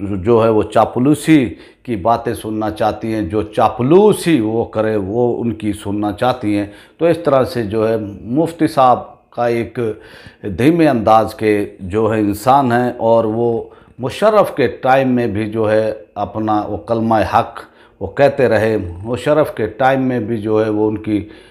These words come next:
मुखालफत की उन्होंने और वो कलमा हक कहते रहे। और फिर अब ये हुकूमत आई तो इसको भी जब उन्होंने, ए, हक कहा और कलमा हक की पादाश के अंदर ही उनको जो है यहाँ से हटाया गया और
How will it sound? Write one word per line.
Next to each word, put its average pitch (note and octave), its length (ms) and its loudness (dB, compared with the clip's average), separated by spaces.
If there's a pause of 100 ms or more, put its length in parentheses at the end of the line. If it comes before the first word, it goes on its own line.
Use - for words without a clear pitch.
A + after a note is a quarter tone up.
(300)
मुखालफत C3 720 2
की B2 160 0
उन्होंने A2 540 -2 (120)
और G#2+ 220 0
वो G#2+ 180 0
कलमा G#2 420 -2
हक G2 280 -2
कहते G#2 280 -2
रहे। F#2+ 220 0 (360)
और B2+ 100 -2
फिर D#3 180 4
अब D3+ 160 4
ये E3 260 2
हुकूमत D3 500 2
आई C#3 160 4
तो C#3 220 -2
इसको D3+ 380 0
भी B2+ 160 0
जब A#2 280 0
उन्होंने, A2+ 360 -2
ए, - 920 -4 (160)
हक A#2 260 2 (180)
कहा A#2 400 6
और A2 400 -2
कलमा A2+ 400 -2
हक G#2+ 260 -2 (220)
की A2 100 -6
पादाश D3 600 4
के C#3+ 60 0
अंदर A2+ 300 0
ही G#2 140 -2
उनको A2 320 -6
जो G#2+ 200 -2
है G#2+ 100 0
यहाँ G#2 220 0
से G#2 220 -4
हटाया A#2 480 2
गया A#2+ 280 2
और G#2 540 -2